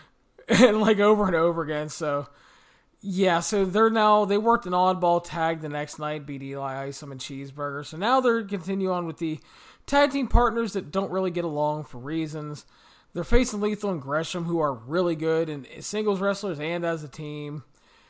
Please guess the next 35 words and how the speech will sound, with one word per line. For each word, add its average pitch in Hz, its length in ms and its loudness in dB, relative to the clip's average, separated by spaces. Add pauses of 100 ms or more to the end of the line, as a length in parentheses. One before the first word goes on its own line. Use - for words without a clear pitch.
(320)
Um, 165 580 2 (200)
obviously, 208 680 2
I 175 60 0
think 180 240 -6
the 156 80 -12
big 170 260 -4
thing 175 260 -4
here, 170 500 -4
they're 151 160 -6
still 208 300 0
teasing 185 480 -6
the 156 120 -4
possible 170 520 -4
Gresham 143 420 -6
heel 175 320 -4
turn 175 560 -2
and 139 160 -10
problems 151 480 -4
with 131 140 -14
Lethal. 147 600 -6 (600)
So 233 500 6
it's 214 100 2
probably 277 420 6
gonna 240 160 2
lead 196 400 0
to 202 180 -2
the 165 120 -2
oddball 143 500 2
tag 143 340 -6
team 156 200 -8
of 135 140 -8
Hendry 139 340 -8
and 131 80 -10
Castle 131 440 -10
winning. 104 380 -18